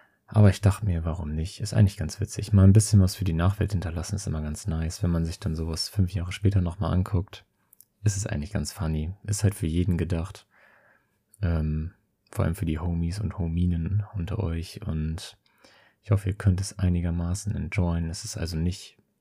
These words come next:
auf irgendeiner Erfolgsbasis hier aufgebaut oder irgendwas. Da steckt keine <laughs> wirkliche Struktur hinter. Ähm, ist halt wirklich einfach nur aus Gag, freie Schnauze, ein bisschen Freestyle raus. Es werden Episoden sein,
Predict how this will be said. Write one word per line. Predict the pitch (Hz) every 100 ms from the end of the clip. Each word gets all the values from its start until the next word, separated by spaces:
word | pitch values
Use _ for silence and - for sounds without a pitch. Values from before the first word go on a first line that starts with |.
| -
auf | 107 98 -
irgendeiner | 95 90 80 110
Erfolgsbasis | 110 - 95 90 - 85 82 85 -
hier | - 85
aufgebaut | 87 - 95 85 80 82
oder | 80 78 82
irgendwas. | 82 80 80 -
Da | 101
steckt | - 101 -
keine | - 87 82
<laughs> | 90
wirkliche | - 95 -
Struktur | - - 110 - 104
hinter. | 95 95 90 98 - - - - _ _ _ _ -
Ähm, | 85 80 78 80 - _ _ _ _ - _
ist | - -
halt | 80
wirklich | 87 - - 95
einfach | 98 101 -
nur | 82
aus | 80 -
Gag, | - 82 -
freie | - - 87
Schnauze, | 82 92 85 90 95
ein |
bisschen | 92 85 90
Freestyle | 85 85 82 80
raus. | 90 90 104 - _ _ _ _ _
Es | - 90
werden | 82 82
Episoden | 101 80 80 87 87 87
sein, | 82 82 80 80